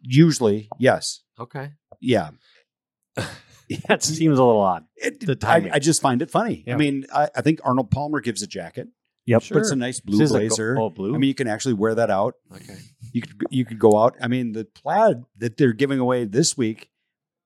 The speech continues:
Speaker 1: I mean, maybe the Scottish, some type of
Speaker 3: Well,
Speaker 1: Scottish
Speaker 3: it's
Speaker 1: holiday.
Speaker 3: R B C Heritage, so it's Republic Bank of Canada.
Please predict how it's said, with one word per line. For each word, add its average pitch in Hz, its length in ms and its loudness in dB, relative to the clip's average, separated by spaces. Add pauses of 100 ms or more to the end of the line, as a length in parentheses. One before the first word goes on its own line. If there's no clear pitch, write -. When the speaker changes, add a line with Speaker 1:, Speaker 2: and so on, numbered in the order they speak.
Speaker 1:
I - 80 -6
mean, 98 300 -8 (360)
maybe 113 240 0
the 113 140 -4
Scottish, 123 720 0 (460)
some 127 200 2
type 127 240 2
of 113 240 -12 (640)
Speaker 3:
Well, 151 240 -6
Speaker 1:
Scottish 120 260 6
Speaker 3:
it's - 60 -8
Speaker 1:
holiday. 170 640 0
Speaker 3:
R 147 160 0
B 135 160 0
C 127 260 -2
Heritage, 117 540 0
so 107 160 -6
it's - 180 -12 (380)
Republic 117 560 -6
Bank 113 240 -8
of 98 140 -20
Canada. 104 440 -8